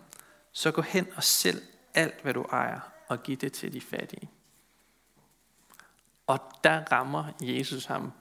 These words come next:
på hans ømme punkt. For den del af kontrakten har han altså ikke lyst til at opfylde.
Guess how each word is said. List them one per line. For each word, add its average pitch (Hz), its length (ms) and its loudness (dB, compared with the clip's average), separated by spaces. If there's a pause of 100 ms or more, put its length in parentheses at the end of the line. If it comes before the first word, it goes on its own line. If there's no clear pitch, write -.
på 123 420 0 (840)
hans - 640 2 (200)
ømme 135 380 4 (240)
punkt. - 380 -2 (800)
For - 140 2
den 175 380 4
del 151 320 2
af - 120 -4
kontrakten - 800 0
har - 160 -2
han 127 200 -2
altså 147 240 -6
ikke - 160 -6
lyst 135 220 -4
til - 140 -6
at - 80 -4
opfylde. - 540 -6